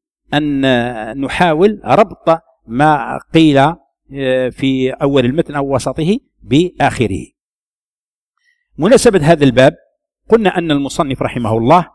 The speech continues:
قد قرر فيما سبق أن من أصول أهل السنة اتباع السنة وترك الشذوذ والفرقة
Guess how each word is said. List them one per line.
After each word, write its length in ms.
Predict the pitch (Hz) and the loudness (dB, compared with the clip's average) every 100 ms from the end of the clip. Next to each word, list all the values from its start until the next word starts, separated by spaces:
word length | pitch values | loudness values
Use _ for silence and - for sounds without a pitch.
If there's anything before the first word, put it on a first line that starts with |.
| _ _ _ _ | _ _ _ _
قد 120 | 160 | -6
قرر 440 | - - 180 120 120 | -4 0 2 2 2
فيما 200 | 170 135 | -2 -8
سبق 420 | - 127 - - | -4 -2 -2 -2
أن 200 | 185 165 | -4 -4
من 120 | 147 | -4
أصول 540 | 135 117 - 135 127 147 | -6 -10 -4 0 -2 -2
أهل 200 | 160 135 | -2 -2
السنة 400 | 127 - 170 135 185 233 _ _ _ _ _ _ - | -6 -12 -8 -6 -6 -8 _ _ _ _ _ _ -10
اتباع 420 | 135 - 123 131 | -6 -4 -2 -2
السنة 500 | 110 - 147 127 254 - _ _ _ _ _ _ _ _ | -4 -8 -6 -4 -4 -6 _ _ _ _ _ _ _ _
وترك 420 | - 120 - 156 - | -8 -6 -2 -4 -6
الشذوذ 420 | - 120 110 156 _ _ _ _ _ _ | -12 -8 -4 -6 _ _ _ _ _ _
والفرقة 720 | - 120 120 - 160 156 175 | -8 -4 -2 -2 -2 0 0